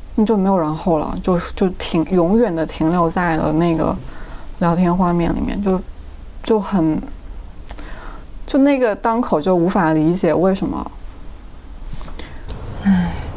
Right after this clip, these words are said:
Speaker 1: 哦。
Speaker 2: 我听到这件事情啊，觉得你肯定会非常难过的。然后我，我买了灭火器。
Speaker 1: 嗯。
Speaker 2: 就你跟我说了之后，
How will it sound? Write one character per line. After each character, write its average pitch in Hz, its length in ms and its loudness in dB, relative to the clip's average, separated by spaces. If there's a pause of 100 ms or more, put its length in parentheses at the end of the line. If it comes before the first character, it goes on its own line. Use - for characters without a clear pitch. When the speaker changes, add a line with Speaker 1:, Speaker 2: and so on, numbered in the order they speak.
(720)
Speaker 1:
哦。 175 220 0 (640)
Speaker 2:
我 196 180 0
听 202 220 0
到 202 160 2
这 202 120 0
件 196 160 2
事 202 240 0
情 190 140 0
啊， 175 260 -2 (260)
觉 - 140 -4
得 180 240 0
你 180 160 2
肯 180 160 -4
定 180 160 0
会 180 220 0
非 170 180 -6
常 170 240 -4
难 160 200 -4
过 185 240 -2
的。 180 100 -4 (800)
然 175 120 0
后 185 220 2 (140)
我， 175 280 -2 (220)
我 185 80 0
买 170 340 0
了 151 140 -2
灭 165 180 -2
火 165 200 -2
器。 - 340 -4
Speaker 1:
嗯。 185 240 2 (800)
Speaker 2:
就 175 160 -4
你 156 160 -2
跟 160 120 -4
我 160 180 -2
说 156 380 -2
了 151 60 -2
之 151 140 -4
后， 165 320 0